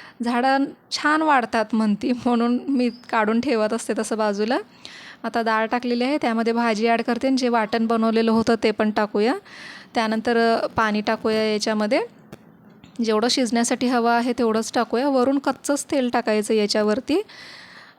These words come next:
आणि आता याला, याच्या आपण दोन ते तीन मंद गॅसवरती शिट्ट्या काढून घ्यायच्या. दोन तीन शिट्ट्यांमध्ये मस्त शिजून तयार होते ही भाजी.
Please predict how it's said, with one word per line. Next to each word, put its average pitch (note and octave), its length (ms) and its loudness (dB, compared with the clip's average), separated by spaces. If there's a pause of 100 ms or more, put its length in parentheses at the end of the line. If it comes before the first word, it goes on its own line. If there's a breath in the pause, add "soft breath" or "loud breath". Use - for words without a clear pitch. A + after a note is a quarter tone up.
(100)
आणि A3 160 -2
आता A#3 280 0 (260)
याला, A3 200 0 (100)
याच्या A3+ 260 0
आपण C4 320 0 (220)
दोन C4 300 4
ते D4+ 140 0
तीन C4+ 260 2
मंद B3+ 260 2
गॅसवरती B3 500 0
शिट्ट्या A3+ 320 0
काढून A3 360 0
घ्यायच्या. A3 280 0
दोन B3 280 2
तीन B3 100 2
शिट्ट्यांमध्ये A3+ 540 0
मस्त A3+ 300 0
शिजून A3 520 0 (560)
तयार G#3 260 2
होते G#3+ 240 -2
ही G#3+ 120 0
भाजी. A3 380 -2